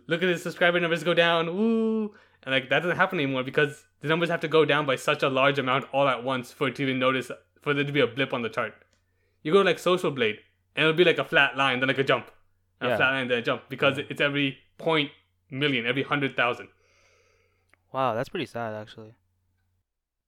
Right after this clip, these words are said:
Speaker 2: But it literally says here, yeah, YouTube's decision to hide exact numbers and effectively disable third-party websites from using the platform A P I to run real-time counters.
Speaker 1: Yeah.
Speaker 2: A YouTube spokesman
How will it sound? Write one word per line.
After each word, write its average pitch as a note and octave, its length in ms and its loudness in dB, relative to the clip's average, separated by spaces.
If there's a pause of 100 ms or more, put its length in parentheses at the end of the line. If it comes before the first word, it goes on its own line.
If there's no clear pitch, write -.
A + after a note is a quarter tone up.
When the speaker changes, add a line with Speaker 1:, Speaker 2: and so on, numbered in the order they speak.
(140)
Speaker 2:
But B2 120 -4
it - 20 -8
literally F#3 140 -2
says F3 200 -6
here, C#3 300 -2 (400)
yeah, D3 160 2
YouTube's D#3+ 360 -8
decision D3+ 340 -10
to B2 100 -6
hide B2+ 220 -2
exact A#2+ 400 -6
numbers A#2+ 260 -12
and A2 100 -10
effectively B2 460 -10
disable B2+ 460 -8
third-party C#3 420 -4
websites B2 300 -10
from G#2 100 -16
using B2+ 200 -14
the B2 60 -12
platform B2 300 -10
A B2+ 60 -12
P B2+ 80 -8
I B2+ 60 -6
to A#2 120 -12
run A#2+ 220 -10
real-time B2+ 580 -6
counters. A#2+ 640 -14 (920)
Speaker 1:
Yeah. D3+ 180 -12
Speaker 2:
A C3+ 120 -2
YouTube D#3 260 -4
spokesman C#3+ 520 -6